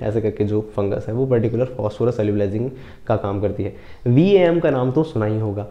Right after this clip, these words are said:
है ना, Vascular, अ, vascular arborescular mycorrhiza, है ना, ये phosphorus को store कर सकती है। तो वो कहने का मतलब ये हुआ, ये सब भी अपने आप में, ये points इस topic से ही जुड़े हुए हैं,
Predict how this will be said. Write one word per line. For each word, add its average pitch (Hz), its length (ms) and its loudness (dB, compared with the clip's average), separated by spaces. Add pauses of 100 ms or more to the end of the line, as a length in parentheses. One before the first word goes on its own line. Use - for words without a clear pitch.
(280)
है 131 60 0
ना, 220 120 0 (180)
Vascular, 110 540 0
अ, 98 300 0 (300)
vascular 101 380 -4
arborescular 104 580 -2 (680)
mycorrhiza, 101 520 2 (460)
है 147 60 0
ना, 190 60 -2 (200)
ये 117 180 2
phosphorus 117 480 0
को 135 140 -4
store 113 300 2
कर 107 80 0
सकती 101 280 -4
है। 98 100 -2 (340)
तो 131 60 2
वो 202 280 6
कहने 185 180 4
का 226 60 4
मतलब 185 220 2
ये 165 80 4
हुआ, 160 180 4
ये 156 200 4
सब 151 200 2
भी 151 140 0
अपने 123 240 -2
आप 110 200 -4
में, 113 160 -2
ये 104 80 -4
points 113 400 -2
इस - 140 -8
topic 107 260 -2
से 113 120 -2
ही 107 80 0
जुड़े 110 220 2
हुए 110 100 0
हैं, 131 180 -4